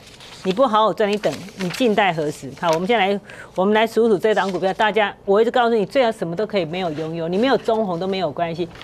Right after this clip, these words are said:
因为早晚中钢有一天会什么，会补你中红所没赚到钱。而且本来真的，真的老大哥是中钢啊，所以早晚中红越涨越多，那中钢嘛就越好赚钱。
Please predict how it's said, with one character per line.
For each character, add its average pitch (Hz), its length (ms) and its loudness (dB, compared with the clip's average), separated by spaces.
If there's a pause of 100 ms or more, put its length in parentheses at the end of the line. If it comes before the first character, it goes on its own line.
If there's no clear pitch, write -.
(120)
因 320 80 4
为 349 80 6
早 262 240 2
晚 247 180 2
中 262 240 2
钢 254 180 2
有 190 200 2
一 - 20 2
天 220 160 2
会 214 120 0
什 165 80 -6
么， 143 200 -10 (560)
会 330 140 2 (160)
补 277 180 6
你 277 140 4
中 269 260 0
红 214 160 2
所 196 120 0
没 170 180 -2
赚 220 160 2
到 208 160 2
钱。 160 240 -4
而 269 80 2
且 311 100 4
本 208 160 0
来 196 140 4 (420)
真 349 140 2
的， 330 100 6 (140)
真 339 140 2
的 330 60 4
老 196 180 4
大 269 160 2
哥 262 120 4
是 254 140 0
中 262 320 0
钢 262 180 2
啊， 208 280 2 (340)
所 427 180 0
以 359 80 4 (140)
早 285 240 4
晚 220 320 4 (400)
中 392 240 4
红 294 180 2
越 320 160 4
涨 185 240 -8
越 247 160 4
多， 254 220 0
那 302 180 -2
中 320 280 0
钢 302 180 2
嘛 247 200 2
就 277 260 2
越 277 180 2
好 185 160 -4
赚 220 240 0
钱。 143 260 -8